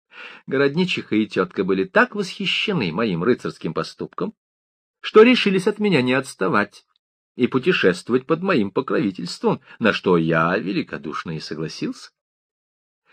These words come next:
Таким образом, и доехали мы почти до самого Нижнего. Они отстали на три или четыре станции, и я теперь свободен и одинок.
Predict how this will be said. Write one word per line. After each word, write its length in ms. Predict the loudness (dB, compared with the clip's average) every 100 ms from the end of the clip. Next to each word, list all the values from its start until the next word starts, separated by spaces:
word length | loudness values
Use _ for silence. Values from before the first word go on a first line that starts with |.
| -20 -20 -8
Таким 320 | -4 2 2
образом, 360 | 4 4 4 2
и 140 | 2
доехали 460 | 6 6 6 4 2
мы 140 | 2
почти 400 | 2 0 0 0
до 140 | 2
самого 520 | 2 4 4 4 2 2
Нижнего. 720 | 2 0 0 0 2 0 -2
Они 540 | -2 0 0 0 2 4
отстали 920 | 2 0 -2 2 4 6 6 4 2
на 160 | -2 0
три 320 | 2 2 2
или 100 | 0
четыре 340 | -4 -4 -4
станции, 560 | -2 -2 -2 0 0 0
и 260 | 0 -2 2
я 200 | 2 2
теперь 400 | -2 -4 -4 -4
свободен 960 | -6 -6 -4 2 4 2 0 -6 -8 -6
и 100 | -4
одинок. 800 | -4 -6 -4 0 0 -2 -20